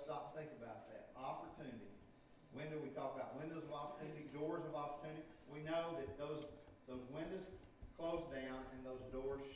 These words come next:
shut. And so opportunity is the op-, opportunity is that moment in time or that period of time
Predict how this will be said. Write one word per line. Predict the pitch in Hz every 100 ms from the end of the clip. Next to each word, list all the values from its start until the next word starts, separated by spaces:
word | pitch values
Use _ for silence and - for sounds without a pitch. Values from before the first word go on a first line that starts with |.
| -
shut. | - - - - - - - - -
And | 139 135
so | 156 156
opportunity | 190 190 165 202 208 170 147 135
is | -
the | 131
op-, | - - - - - - - -
opportunity | - - 160 - 196 180 143
is | 135 139
that | - 143
moment | 160 185 190 190
in | 175 165 185
time | 185 160 151 127
or |
that | 131 - 196
period | 208 202 160
of | - 139
time | 135 143